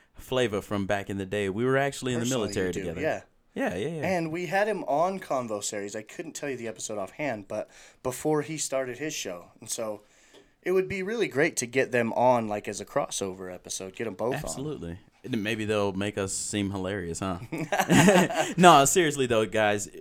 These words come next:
Speaker 1: when we're listening to this, when I'm listening to this personally, I literally laugh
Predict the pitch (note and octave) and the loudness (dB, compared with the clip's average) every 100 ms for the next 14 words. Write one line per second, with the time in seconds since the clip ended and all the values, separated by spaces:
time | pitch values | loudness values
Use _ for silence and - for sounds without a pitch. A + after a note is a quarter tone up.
0 | - A#2 C#3 C#3 C#3+ C3 D3 C#3+ C#3 C#3 | -16 -4 -2 2 2 2 0 -2 -4 -2
1 | C3+ C#3+ G2+ A2 A#2+ C3+ C3 B2+ B2+ A#2+ | -2 -4 -4 -2 0 0 -2 -4 -6 -6
2 | A#2+ - A#2+ A#2+ A2+ G#2+ - A#2 A#2 A2+ | -8 -4 -4 -4 -6 -6 -2 0 2 0
3 | F#2+ - _ G#2+ G#2+ A#2 G#2 F#2 F#2 F#2 | -4 -10 _ -12 -6 -4 -6 -8 -4 0
4 | F2 | -2